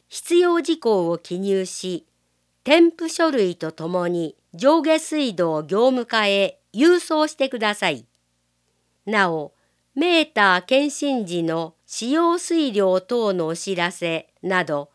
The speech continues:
上下水道業務課が発行する書類で、対象となる水線のお客様番号をご確認ください。三、申請書受付後、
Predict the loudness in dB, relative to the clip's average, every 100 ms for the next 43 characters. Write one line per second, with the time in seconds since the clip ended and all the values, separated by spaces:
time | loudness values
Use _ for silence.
0 | _ 0 2 4 2 0 0 -2 0 2
1 | 2 2 2 2 4 2 -2 -2 0 0
2 | -2 -4 _ -6 -4 -6 -4 -4 -2 -4
3 | -2 -2 -4 -6 -8 -8 _ _ _ _
4 | _ 2 2 0 0 2 2 2 0 2
5 | 0 -2 -6 _ -6 0 0 0 -2 -2
6 | -4 -6 -10 _ _ -8 0 0 0 -4
7 | 0 0 2 2 2 2 2 0 0 -2
8 | -6 -10 _ -4 -2 -4 -2 0 0 0
9 | -4 -6 -6 -4 -6 -8 -16 _ _ _
10 | _ _ _ _ _ _ -16 -6 -4 -4
11 | -8 _ _ _ _ -8 2 4 4 4
12 | 4 4 2 0 2 2 0 -6 -2 -2
13 | -2 -2 -2 0 0 -2